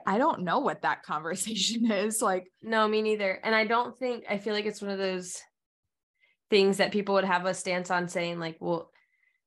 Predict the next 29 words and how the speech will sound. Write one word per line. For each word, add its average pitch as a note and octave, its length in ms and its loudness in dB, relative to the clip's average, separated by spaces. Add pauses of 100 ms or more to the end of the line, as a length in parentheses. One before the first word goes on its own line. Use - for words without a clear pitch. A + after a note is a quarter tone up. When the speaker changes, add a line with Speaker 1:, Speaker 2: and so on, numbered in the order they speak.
Speaker 2:
like G#3 200 2
tattoos, G3 720 0 (1000)
where G#3 160 6
it's G3 140 4
like, F#3+ 140 6
Speaker 1:
Mm-hmm. F#3+ 40 -4
Speaker 2:
people G#3+ 280 4
are F#3+ 100 4
like, F3+ 240 0
"No, G3 420 2
that, F3+ 320 0
your F#3+ 120 0
body F#3 200 4
is F3 120 -6
a F3 40 -8
temple, F#3+ 260 -6
it F3+ 60 -6
should F#3+ 100 -4
not F3 140 0
be F#3 80 -2
marked F3 260 -2
or F3 60 -2
anything." F3 300 -4
And E3+ 100 -4
then F3 80 -2
people F3 320 -2
pull F3+ 160 0
out E3+ 160 4
another E3+ 380 -2